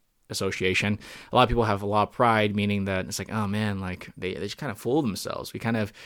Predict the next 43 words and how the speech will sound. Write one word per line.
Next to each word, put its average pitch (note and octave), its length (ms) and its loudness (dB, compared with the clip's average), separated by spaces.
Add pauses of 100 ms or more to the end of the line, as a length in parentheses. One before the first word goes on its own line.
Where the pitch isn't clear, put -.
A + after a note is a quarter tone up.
(300)
uh, G2 260 0
interchange A#2+ 560 2
them, E2+ 180 -4
like, - 180 -8
full C3 180 6
of B2+ 80 6
themselves A2 680 4
and G2 200 -2
having G#2 280 0
a F#2 80 -4
lot F2+ 160 -4
of - 80 -8
pride. G2 460 -6 (300)
But B2+ 120 -2
the C3+ 60 -6
thing G3 260 2
is, C3 180 4
pride E3+ 340 4
is C3 120 6
an A#2 80 4
emotion. G#2+ 760 0
It's A#2 160 -2
something C#3+ 240 4
that A#2 120 4
kind B2+ 180 2
of A#2 140 0
comes B2 340 2
up, G#2+ 260 0 (380)
uh, G2+ 240 0
instantaneously. G2+ 1080 0
Like, - 160 -6
you C3+ 40 -2
can D#3 140 0
feel C#3+ 200 6
pride A2+ 420 4
when G2+ 100 2
you G2+ 80 2
accomplish G#2 480 -2
something F#2+ 340 -6
good C#3+ 200 6
in A#2 80 4
your F2+ 120 0
life, F2+ 380 -4